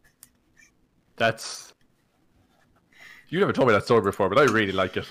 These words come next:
Speaker 2: I, I, that's, that's a prime example of just, like, well, one, there's multiple surprises in that. Like, you, you did not expect them to do a whole heist thing, make it a whole
Speaker 1: Oh.
Speaker 2: Ocean's Eleven. Hey, it's underwater.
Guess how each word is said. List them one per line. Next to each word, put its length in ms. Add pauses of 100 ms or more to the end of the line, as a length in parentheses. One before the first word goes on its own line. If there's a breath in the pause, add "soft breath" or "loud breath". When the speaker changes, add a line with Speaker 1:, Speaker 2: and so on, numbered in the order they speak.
(120)
Speaker 2:
I, 200
I, 80
that's, 460
that's 240
a 40
prime 540 (200)
example 440
of 100
just, 240
like, 320 (1000)
well, 220
one, 440
there's 280
multiple 420
surprises 540
in 120
that. 240
Like, 160
you, 200
you 180
did 120
not 140
expect 280
them 100
to 80
do 160
a 40
whole 180
heist 320
thing, 300
make 140
it 60
a 40
whole 200
Speaker 1:
Oh. 100
Speaker 2:
Ocean's 260
Eleven. 220
Hey, 120
it's 120
underwater. 460